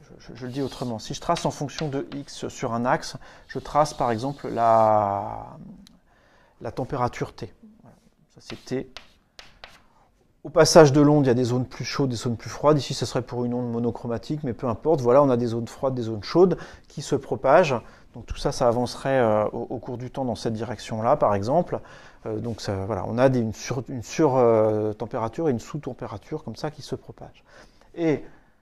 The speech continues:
euh, ce qui se passe, en fait, c'est que ce point-là, là, au passage de l'onde, il est ici plus chaud, puis quand l'onde est passée, il devient plus froid, puis plus chaud, puis plus froid. Et donc, on, on lit, encore une fois, parfois que cette, euh, du fait que les transformations sont rapides, les échanges n'ont pas le temps de se faire.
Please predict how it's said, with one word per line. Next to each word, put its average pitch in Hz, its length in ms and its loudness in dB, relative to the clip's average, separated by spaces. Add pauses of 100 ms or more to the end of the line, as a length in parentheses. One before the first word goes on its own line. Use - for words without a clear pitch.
(220)
euh, 110 480 -2
ce - 80 -10
qui - 100 -10
se - 100 -10
passe, 202 220 10
en 160 80 6
fait, 185 200 0
c'est 120 100 -2
que 117 220 -2
ce - 180 0
point-là, 151 500 8
là, 190 160 10
au 147 120 6
passage 120 400 4
de 117 80 2
l'onde, 170 280 2
il 131 120 -2
est 123 80 0
ici 120 240 -4
plus 123 160 -12
chaud, 190 280 4
puis 220 160 -6
quand 143 300 -2
l'onde 139 420 0
est 113 60 -8
passée, 170 460 4 (420)
il 147 100 -8
devient 127 320 4
plus 117 140 -6
froid, 175 340 8
puis 170 140 0
plus - 160 -8
chaud, 185 220 -2
puis 175 160 -10
plus - 180 -18
froid. - 260 -18 (300)
Et 117 60 -12
donc, 131 220 -10 (220)
on, 113 360 -12
on - 20 -2
lit, 143 220 2
encore 117 220 -2
une 113 80 -2
fois, 131 160 4
parfois 175 340 2
que 165 240 4 (420)
cette, - 360 0
euh, 104 640 2
du 107 100 -10
fait 156 240 -2
que 156 80 -2
les 127 60 0
transformations 123 480 -8
sont - 160 -6
rapides, 123 340 -2
les 139 200 -4
échanges 139 280 -2
n'ont 127 80 -4
pas 117 120 -4
le 113 40 -2
temps 143 160 -8
de 131 60 -10
se - 100 -10
faire. - 280 -14